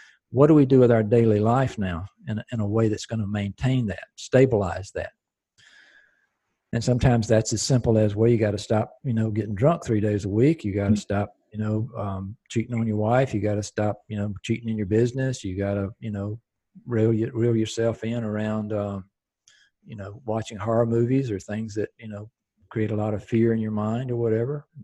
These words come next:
Speaker 1: A good meditation practice would be wonderful. A good martial arts engagement would be wonderful.
Speaker 2: Mm-hmm.
Speaker 1: Some type of discipline that, that is an embodied practice,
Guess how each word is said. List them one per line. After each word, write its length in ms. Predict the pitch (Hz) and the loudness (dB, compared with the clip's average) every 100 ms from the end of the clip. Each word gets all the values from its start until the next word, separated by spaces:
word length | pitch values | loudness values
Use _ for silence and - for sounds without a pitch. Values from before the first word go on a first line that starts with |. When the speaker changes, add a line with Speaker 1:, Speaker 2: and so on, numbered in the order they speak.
| - | -16
Speaker 1:
A 80 | |
good 240 | 113 107 101 | -6 -4 -2
meditation 560 | 104 110 - 110 - | -2 -2 -2 -2 -4
practice 440 | 110 113 113 120 - | -2 -2 0 -4 -8
would 100 | 107 | -4
be 100 | 110 | -2
wonderful. 540 | 107 110 117 - 135 | -2 -4 -4 -6 -4
A 40 | 110 | -4
good 140 | 101 | -4
martial 400 | 98 104 104 98 | -4 -6 -6 -4
arts 300 | 101 113 - | -4 -6 -10
engagement 480 | 95 101 107 107 117 | -8 -2 -2 -2 -8
would 140 | 123 117 | -12 -8
be 120 | 113 | -8
wonderful. 540 | 110 113 123 - - - - - | -8 -8 -8 -6 -6 -10 -14 4
Speaker 2:
Mm-hmm. 80 | 98 | 6
Speaker 1:
Some 140 | 92 90 | 6 6
type 300 | 107 104 - | 2 -4 -8
of 60 | 98 | -8
discipline 580 | 113 110 127 - 139 156 - - | -4 -2 -4 -6 -8 -10 -14 -10
that, 140 | 107 - _ | -10 -10 _
that 160 | 107 101 | -10 -8
is 160 | 98 - | -10 -12
an 140 | 101 | -12
embodied 580 | 104 95 101 107 113 107 | -12 -8 -4 -2 0 -2
practice, 560 | - 107 110 - 139 | -4 -4 -4 -8 -10